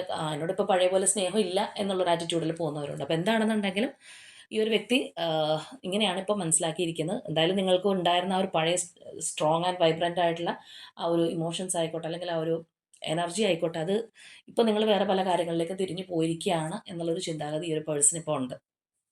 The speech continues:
ചിലപ്പോൾ നിങ്ങൾ മനഃപൂർവ്വമായിട്ട് ഈ ഒരു പേഴ്സൺ അങ്ങനെ തന്നെ വിചാരിച്ചോട്ടെ എന്നുള്ളത് കൊണ്ട്, ആ, കാണിക്കുന്ന ആൾക്കാരുണ്ട്. "എനിക്കിപ്പോൾ അങ്ങനെ വലിയൊരു അറ്റാച്ച്മെന്റ് ഒന്നും ഇല്ല, അല്ലെങ്കിൽ ഈ ഒരു റിലേഷൻഷിപ്പ് ഇല്ലെങ്കിൽ എനിക്ക് ഒരു കുഴപ്പമില്ല",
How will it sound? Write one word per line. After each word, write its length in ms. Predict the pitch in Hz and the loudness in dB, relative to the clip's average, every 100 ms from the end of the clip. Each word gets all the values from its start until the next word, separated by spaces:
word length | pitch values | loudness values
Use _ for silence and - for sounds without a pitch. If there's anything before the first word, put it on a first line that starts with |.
| _ _ _ _ _ _ _ _ _ _ _ _ - | _ _ _ _ _ _ _ _ _ _ _ _ -6
ചിലപ്പോൾ 220 | 160 180 | -4 -2
നിങ്ങൾ 200 | 185 196 | -4 -4
മനഃപൂർവ്വമായിട്ട് 760 | 190 170 185 190 208 208 190 | -4 -2 2 2 2 0 2
ഈ 80 | 214 | 2
ഒരു 60 | 190 | 2
പേഴ്സൺ 340 | 190 180 190 | 4 4 4
അങ്ങനെ 240 | 190 180 185 | 0 -2 -2
തന്നെ 140 | 196 | 0
വിചാരിച്ചോട്ടെ 640 | 196 180 170 170 170 202 - | 2 2 4 2 2 0 0
എന്നുള്ളത് 340 | 202 180 180 185 | -2 -2 0 0
കൊണ്ട്, 200 | 180 - - _ _ _ _ - | 0 -4 -6 _ _ _ _ -6
ആ, 80 | - 175 170 | 0 2 2
കാണിക്കുന്ന 440 | 180 170 165 180 | 0 -2 -2 -2
ആൾക്കാരുണ്ട്. 560 | 165 151 147 143 135 - _ _ _ _ _ _ _ 185 | -2 0 -2 -2 -6 -12 _ _ _ _ _ _ _ -6
"എനിക്കിപ്പോൾ 380 | 170 170 180 | -4 -2 0
അങ്ങനെ 220 | 185 175 180 | 0 0 2
വലിയൊരു 320 | 170 175 175 | 2 2 2
അറ്റാച്ച്മെന്റ് 440 | 170 165 - 160 160 | 2 0 0 -2 -2
ഒന്നും 140 | 160 | -2
ഇല്ല, 120 | 156 | -2
അല്ലെങ്കിൽ 260 | 143 151 160 | -2 -2 0
ഈ 100 | 160 | 2
ഒരു 120 | 170 | 0
റിലേഷൻഷിപ്പ് 540 | 170 156 156 160 170 | 0 0 0 -2 -2
ഇല്ലെങ്കിൽ 260 | 165 156 160 | 0 0 0
എനിക്ക് 200 | 147 160 | 0 2
ഒരു 120 | 156 | 4
കുഴപ്പമില്ല", 500 | 180 160 151 165 151 | 4 2 4 2 2